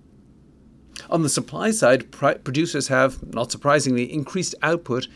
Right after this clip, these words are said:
in response to high prices. According to Department of Energy estimates, U S production of crude oil and other liquid fuels will top twenty-one point one million barrels per day in twenty twenty-three, far above the pre-pandemic record high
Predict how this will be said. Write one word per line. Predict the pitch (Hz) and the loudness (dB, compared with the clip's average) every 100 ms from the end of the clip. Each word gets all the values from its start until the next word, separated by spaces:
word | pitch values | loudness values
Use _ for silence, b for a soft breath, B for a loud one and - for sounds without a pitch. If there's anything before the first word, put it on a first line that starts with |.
| B | B
in | 160 | -4
response | 147 - 127 131 | -2 -2 -4 -4
to | 117 | -6
high | 123 | -6
prices. | 135 151 165 - - - _ - _ - - - - - _ - - - - B - | -2 -2 -2 -4 -10 -14 _ -20 _ -20 -20 -20 -20 -20 _ -20 -20 -20 -20 B -8
According | 131 190 175 | 2 4 4
to | 151 | 0
Department | 143 151 147 139 | 0 2 2 2
of | 127 | 2
Energy | 151 147 123 | 0 0 0
estimates, | 110 - 107 110 - B B B | 0 0 -4 -4 -6 B B B
U | 156 180 | 4 4
S | 175 | 4
production | 139 143 - | 0 0 0
of | 135 | -6
crude | - 170 151 | -2 -2 2
oil | 135 131 | 2 4
and | 123 | 2
other | 131 | 0
liquid | 135 135 127 | -2 -2 -6
fuels | - 135 135 127 B B | -2 0 0 -2 B B
will | 135 | -4
top | - 147 - | 2 0 0
twenty-one | - 175 190 165 151 139 | -4 -2 0 0 -2 -2
point | 139 131 | -2 0
one | 127 151 151 143 | 0 -2 0 0
million | 151 151 139 | -2 -2 -2
barrels | 123 123 127 - | -4 -4 -4 -4
per | 127 | -4
day | 113 117 107 B B | 0 -2 -2 B B
in | 110 | -8
twenty | - 113 | -4 -4
twenty-three, | 110 104 104 - 95 B B B B | -4 -8 -6 -6 -6 B B B B
far | - - 147 160 185 | -20 -8 -2 0 2
above | 147 117 107 | 2 2 0
the | 110 | -8
pre-pandemic | - 151 120 120 120 117 110 | -6 -6 -4 -2 0 -2 -2
record | 117 151 123 107 | -2 0 -2 -6
high | 95 95 104 | -8 -8 -10